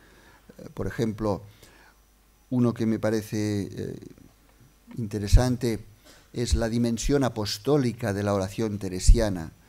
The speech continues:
Eh, casi se puede decir que la, la reforma, la obra fundadora de Teresa, eh, surge de su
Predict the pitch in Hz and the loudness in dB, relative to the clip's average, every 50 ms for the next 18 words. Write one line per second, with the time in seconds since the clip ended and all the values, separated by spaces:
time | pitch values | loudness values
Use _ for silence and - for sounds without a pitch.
0 | - - - - _ - - - - - - - - - - - - - - - | -20 -20 -20 -20 _ -18 -16 -12 -12 -12 -12 -14 -16 -16 -16 -18 -18 -18 -18 -20
1 | - - - - - - - - - _ - - - - - - - 117 113 107 | -20 -20 -20 -20 -20 -20 -20 -20 -20 _ -20 -20 -20 -20 -16 -6 -2 0 0 0
2 | - - 123 123 123 120 120 120 110 104 113 110 123 123 120 120 117 117 113 104 | 0 -2 0 2 2 2 2 0 -2 -4 -4 -2 2 2 4 4 4 2 0 0
3 | - 131 139 135 - - - 123 117 113 101 104 - - - - - - - - | 0 0 0 0 0 -2 -2 -2 0 0 -2 -4 -8 -20 -20 -20 -20 -20 -20 -20
4 | - - - _ _ _ - _ _ - _ - - 107 117 113 110 110 113 107 | -20 -20 -20 _ _ _ -20 _ _ -20 _ -12 -6 -4 -2 -2 0 0 0 0
5 | 104 101 104 95 87 87 85 104 107 104 104 101 104 101 92 98 101 101 98 98 | 0 0 -2 -4 -4 -6 -6 -8 -8 -8 -8 -10 -10 -10 -10 -8 -6 -4 -4 -4
6 | 107 110 104 - 135 139 143 139 131 123 120 117 113 110 107 107 101 98 101 92 | -4 -4 -4 2 2 4 4 4 2 2 2 0 0 -2 -4 -4 -6 -8 -8 -10
7 | 95 104 104 95 92 - - - - - 101 107 104 120 135 127 123 120 117 - | -10 -12 -14 -16 -16 -18 -18 -16 -14 -8 -2 2 4 4 6 6 6 4 4 0
8 | 131 123 123 120 117 127 127 123 120 117 117 113 - 113 123 127 - - - 120 | 0 2 2 2 4 4 4 4 2 0 0 -2 -2 0 2 2 2 2 0 -4
9 | 123 123 - - - - - - - _ - - - - - - - - - 143 | -4 -6 -12 -20 -20 -20 -20 -20 -20 _ -18 -14 -12 -12 -10 -4 6 12 12 12
10 | 139 139 - - 151 143 143 135 - - - 113 117 113 117 117 123 - - 120 | 12 10 0 2 4 4 4 2 -2 -6 -4 -4 -2 0 -2 -2 -2 -2 -2 -2
11 | 117 113 117 - | -2 -2 -2 -4